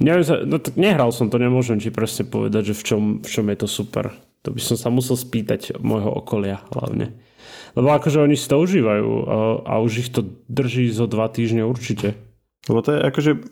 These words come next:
Speaker 2: mm, u mňa tak, že väčšinou viem pochopiť, prečo niekto niečo má rád, aj keď sa to mne napríklad nepáči. Aj s tým Fortniteom, hej, že,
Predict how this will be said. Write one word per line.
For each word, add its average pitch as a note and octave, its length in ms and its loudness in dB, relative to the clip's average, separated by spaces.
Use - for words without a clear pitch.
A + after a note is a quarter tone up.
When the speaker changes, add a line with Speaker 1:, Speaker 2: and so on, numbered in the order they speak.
Speaker 2:
mm, G#2+ 560 2
u - 80 2
mňa C#3 160 4
tak, C3 400 -2
že A#2+ 160 0
väčšinou B2 400 0
viem C#3 160 4
pochopiť, C3+ 640 -2
prečo A#2 400 0
niekto G#2+ 320 0
niečo G#2 320 0
má G2+ 80 2
rád, G#2 240 2
aj G2+ 160 -2
keď G2+ 40 -4
sa - 120 -2
to - 80 -4
mne G2+ 240 2
napríklad G2+ 400 -4
nepáči. G2 400 -4
Aj B2 80 0
s - 80 -10
tým A#2+ 160 0
Fortniteom, A2+ 640 -2
hej, C3 160 0
že, A2 100 2